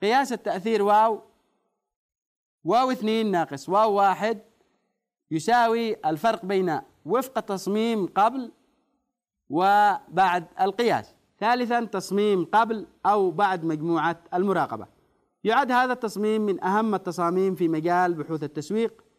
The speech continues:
وذلك لوجود مجموعة المراقبة في التصميم، وهذه المجموعة تعد ضرورية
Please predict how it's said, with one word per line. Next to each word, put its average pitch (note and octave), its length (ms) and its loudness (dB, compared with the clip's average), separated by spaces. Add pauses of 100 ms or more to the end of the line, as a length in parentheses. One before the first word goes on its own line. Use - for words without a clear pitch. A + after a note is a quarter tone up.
(260)
وذلك A3 440 0
لوجود F#3 480 2
مجموعة D#3+ 520 -2
المراقبة D#3+ 720 -2
في E3 260 -4
التصميم، F#3+ 580 -4 (360)
وهذه A3+ 380 0
المجموعة F#3 680 -2 (140)
تعد E3 400 -2 (140)
ضرورية E3 720 0